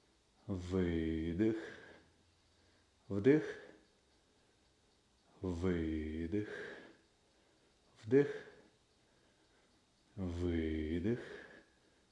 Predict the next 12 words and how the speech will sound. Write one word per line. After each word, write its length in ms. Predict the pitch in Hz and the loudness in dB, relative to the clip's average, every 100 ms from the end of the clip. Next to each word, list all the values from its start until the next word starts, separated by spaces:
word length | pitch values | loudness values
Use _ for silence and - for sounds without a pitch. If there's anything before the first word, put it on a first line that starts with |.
| _ - | _ -4
І 220 | 101 101 | 0 4
вдих. 540 | 104 101 131 143 - - - - _ _ - _ _ - - - _ _ _ _ - | 4 4 6 4 2 -10 -18 -20 _ _ -20 _ _ -20 -20 -20 _ _ _ _ -2
І 280 | 104 107 107 | 4 6 6
видих. 1000 | 92 87 82 85 80 80 80 87 101 117 - - - - - - - - - - - - | 4 0 0 0 0 -2 -2 -2 0 -2 -4 -8 -12 -18 -20 -20 -20 -20 -20 -20 -20 -4
Підтягуємо 560 | 107 - 120 98 98 90 | -4 6 8 8 4 2
до 120 | 95 | -2
себе 280 | - 85 95 | -2 -2 2
ногу. 400 | 120 160 170 180 - - - - - - | 2 2 2 -2 -6 -14 -18 -20 -20 -20
Ставимо 680 | - 113 113 104 104 87 - - - - - - - - - - - | 2 6 6 6 2 -2 -10 -20 -20 -20 -20 -20 -20 -20 -20 -20 -18
стопу 540 | - 87 - 160 156 - | -6 -6 0 0 0 2
за 80 | 120 | 2
коліно. 440 | 117 110 95 90 | 6 4 4 2